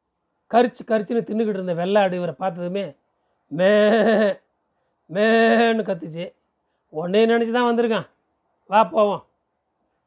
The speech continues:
கட்டி கிடந்த வெள்ளாட்டை அவுத்து கையில புடிச்சு நடந்துட்டாரு. இன்னைக்கு சனிக்கிழமை சந்தை இல்ல, கசாப்பு கடைக்கு தான் போயாகணும். கசாப்பு சுப்பு ரொம்ப வினயமான ஆளு.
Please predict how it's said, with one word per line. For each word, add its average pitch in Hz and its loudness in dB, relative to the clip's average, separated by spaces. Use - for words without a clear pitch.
கட்டி 208 -4
கிடந்த 208 0
வெள்ளாட்டை 190 0
அவுத்து 180 -6
கையில 196 -2
புடிச்சு 165 -14
நடந்துட்டாரு. 160 -10
இன்னைக்கு 180 -4
சனிக்கிழமை 214 0
சந்தை 208 -2
இல்ல, 190 -8
கசாப்பு 220 0
கடைக்கு 196 -4
தான் 208 -6
போயாகணும். 180 -4
கசாப்பு 233 0
சுப்பு 226 -8
ரொம்ப 214 -2
வினயமான 226 0
ஆளு. 214 0